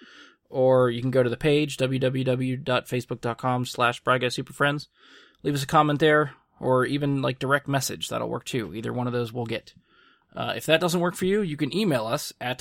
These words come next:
bryguysuperfriends at gmail dot com, or you can tweet us at B G Super Friends on Twitter. All of those work. Any of them, you can do all of them if you want. Send us a, a qu-,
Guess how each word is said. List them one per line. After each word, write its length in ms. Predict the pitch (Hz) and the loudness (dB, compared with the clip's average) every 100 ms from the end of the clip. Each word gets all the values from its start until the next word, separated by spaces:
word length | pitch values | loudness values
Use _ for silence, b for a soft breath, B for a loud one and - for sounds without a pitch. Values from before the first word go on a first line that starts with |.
| - | -8
bryguysuperfriends 920 | 131 143 135 131 143 131 - 131 131 - | -4 -2 -2 -2 -8 -6 -2 -2 -2 -4
at 280 | 127 123 - | -8 -8 -8
gmail 380 | 135 135 131 117 | -6 -2 0 0
dot 160 | 113 | -2
com, 300 | - 139 156 | 0 0 0
or 160 | 151 135 | -2 -4
you 100 | 143 | 0
can 160 | 165 | -2
tweet 240 | 156 185 135 | 0 0 0
us 280 | 110 - - _ _ | -2 -8 -14 _ _
at 240 | - 139 - 123 | -6 -6 -6 -6
B 160 | 135 | -4
G 160 | 131 131 | -2 -4
Super 240 | 127 131 | -4 -6
Friends 280 | 117 127 123 | -6 -4 -4
on 140 | 104 120 | -8 -10
Twitter. 320 | - 107 - | -8 -10 -8
All 140 | 117 | -8
of 80 | 120 | -6
those 180 | 120 123 | -4 -2
work. 280 | 143 170 - B B B B B B | 2 2 0 B B B B B B
Any 160 | - 139 | -2 0
of 120 | 135 | 2
them, 180 | 135 139 | 2 2
you 100 | 127 | -2
can 80 | 143 | 2
do 160 | 156 170 | 8 10
all 160 | 165 | 8
of 80 | 127 | 6
them 160 | 117 113 | -4 -6
if 100 | - | -6
you 80 | 110 | -6
want. 240 | 98 - _ _ | -6 -10 _ _
Send 220 | - 135 147 | -8 -2 0
us 160 | 151 | 0
a, 160 | 147 135 - | -2 -6 -4
a 300 | 131 127 123 _ - | -2 -2 -4 _ -20
qu-, 140 | - | -20